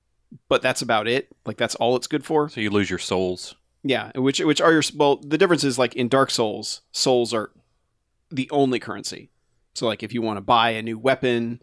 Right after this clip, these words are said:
Speaker 1: you have to have souls. If you wanna buy an, a higher level, you have to have souls. Whereas this one, the soul, the Amrita, only buys you new levels.
Speaker 2: Okay.
Speaker 1: And so if you die, it's not like you lost all your money.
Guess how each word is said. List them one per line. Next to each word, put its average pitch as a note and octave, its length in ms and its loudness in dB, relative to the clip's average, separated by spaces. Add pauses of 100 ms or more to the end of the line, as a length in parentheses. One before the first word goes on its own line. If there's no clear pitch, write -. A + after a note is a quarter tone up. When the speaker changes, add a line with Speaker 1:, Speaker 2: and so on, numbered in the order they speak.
(260)
Speaker 1:
you A#2 120 -2
have A2 100 0
to - 80 -8
have G#2+ 100 -8
souls. A2 420 2
If G#2+ 80 -16
you A2 60 -8
wanna G#2 120 -8
buy G#2 240 -2
an, G#2 180 -12
a A2 120 -2
higher G#2+ 280 -2
level, B2 280 2
you A2+ 60 2
have G#2+ 80 -4
to A2+ 60 -6
have G#2 100 -8
souls. A2+ 220 -8
Whereas A#2 200 -2
this D3+ 180 0
one, B2 160 2
the A#2 60 -2
soul, A#2 460 0
the A2 300 -4
Amrita, A#2+ 560 0 (560)
only C3 300 4
buys A#2 400 2
you A2+ 80 -6
new A2 160 -6
levels. A#2 480 -4 (560)
Speaker 2:
Okay. F#2+ 120 0
Speaker 1:
And B2 120 -4
so B2 180 4
if - 160 -4
you A#2+ 80 -6
die, B2 520 2
it's - 160 -10
not A2 160 -4
like A2+ 160 -12
you B2 80 -8
lost A#2 300 0
all A2+ 140 -2
your G#2 120 -8
money. A2 460 -2